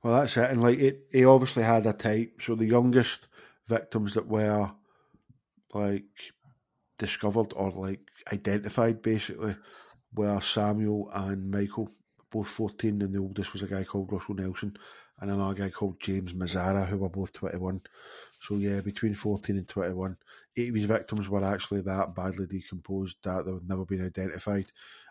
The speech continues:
And young Robert Peace, the fifteen-year-old, his body wasn't discovered in the crawl space. It was eventually found in, in the river, basically. So, like,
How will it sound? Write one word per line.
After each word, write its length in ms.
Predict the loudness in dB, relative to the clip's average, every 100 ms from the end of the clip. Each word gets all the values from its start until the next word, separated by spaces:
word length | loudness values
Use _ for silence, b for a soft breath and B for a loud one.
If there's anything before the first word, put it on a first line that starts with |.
| -10
And 140 | -6
young 280 | -2 -2 -2
Robert 340 | -2 -2 -6 -6
Peace, 260 | -6 -6
the 80 | -6
fifteen-year-old, 680 | -4 -4 -2 -2 0 -2 0
his 120 | -4
body 360 | -2 -4 -2 -2
wasn't 500 | -2 -4 -4 -8 -8
discovered 480 | -10 -8 -8 -8 -8
in 160 | -10
the 100 | -10
crawl 300 | -10 -10 -10
space. 320 | -6 -6 -6 B B B B
It 40 | -10
was 120 | -8
eventually 420 | -6 -4 -4 -6
found 400 | -6 -6 -6 -8 -8
in, 280 | -8 -8 -14 _ _ _ _ _ -6
in 280 | -6 -4 -4
the 120 | -4
river, 360 | -4 -2 -4 -4 b b b b -4
basically. 480 | -2 0 -2 0 0
So, 320 | 2 0 0 _ _ _ _ _ _ -20 -20 _ _ -2
like, 500 | -2 -2 -10 -16